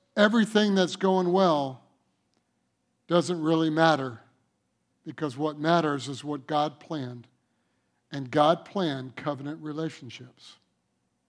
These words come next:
I believe marriage is so vital to your spiritual walk. I believe the miracle you are believing for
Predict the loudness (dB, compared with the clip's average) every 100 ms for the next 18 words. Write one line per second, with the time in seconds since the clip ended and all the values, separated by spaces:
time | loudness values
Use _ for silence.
0 | _ _ _ _ _ _ _ _ 2 6
1 | 6 6 6 6 2 2 4 2 -2 -6
2 | -4 -2 2 4 4 4 -4 -6 _ -4
3 | -4 -4 -6 -2 -2 -2 -6 -4 -2 -2
4 | -4 _ _ _ _ _ _ _ _ _
5 | _ _ _ _ _ _ _ 0 4 4
6 | 6 6 6 2 -2 2 4 4 2 0
7 | 2 2 2 0 2 2 2 -6 -6 -4
8 | -2 -4